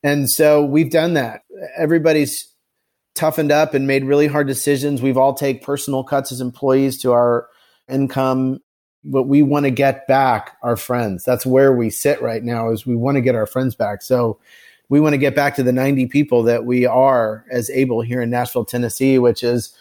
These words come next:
you know, our main offices, our manufacturing of jewelry. We work with women that have overcome some pretty extraordinary circumstances that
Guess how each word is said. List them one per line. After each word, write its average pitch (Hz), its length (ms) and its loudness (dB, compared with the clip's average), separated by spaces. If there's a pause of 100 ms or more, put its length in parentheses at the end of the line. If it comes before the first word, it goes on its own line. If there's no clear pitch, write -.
(320)
you 131 80 0
know, 127 60 4
our 123 100 2
main 143 260 2
offices, 135 720 2
our 117 120 0
manufacturing 127 840 0
of 117 100 0
jewelry. 131 760 2 (280)
We 135 80 -2
work 131 220 2
with 127 120 -4
women 135 220 0
that 127 100 2
have 120 80 0
overcome 127 460 0
some 117 160 -10
pretty 131 200 0
extraordinary 123 640 0 (200)
circumstances 123 680 -4
that 117 260 0